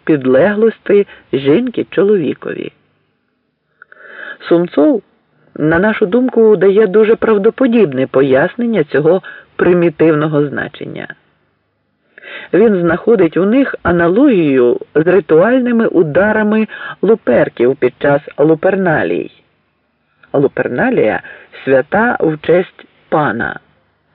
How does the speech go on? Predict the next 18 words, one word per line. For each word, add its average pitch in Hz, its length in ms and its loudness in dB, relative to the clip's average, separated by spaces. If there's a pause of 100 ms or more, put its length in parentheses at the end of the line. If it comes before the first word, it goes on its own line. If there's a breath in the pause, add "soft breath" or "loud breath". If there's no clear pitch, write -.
(120)
У 165 100 2
стародавніх 160 680 -2
римлян 160 460 0 (540 loud breath)
та 160 300 0
з 160 120 0
медоносними 190 840 0
батогами 170 880 0
асвінів, 170 920 0
що 127 460 0
символізували 135 1120 2
ранню 147 560 -2
та 135 140 -2
вечірню 143 580 0
росу, 160 460 0 (420 soft breath)
що - 200 -4
сприяє 156 640 0 (100)
родючості 147 800 -2
нив. 156 320 -4